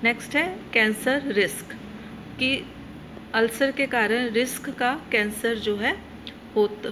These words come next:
हो सकता है या नहीं हो सकता। तो जो gastric ulcer है उसके कारण stomach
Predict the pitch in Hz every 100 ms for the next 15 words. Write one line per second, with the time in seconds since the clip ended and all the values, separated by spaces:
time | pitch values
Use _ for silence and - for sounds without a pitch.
0 | - 220 214 - - 247 247 269 302 226
1 | 208 214 208 175 - 160 - - - -
2 | - - - - - 233 247 381 - -
3 | - - - 233 240 247 - - - -
4 | - 220 214 - 302 - - 214 196 -
5 | 220 214 285 - - - - - 220 -
6 | 254 247 208 220 254 269 - 240 214 220
7 | -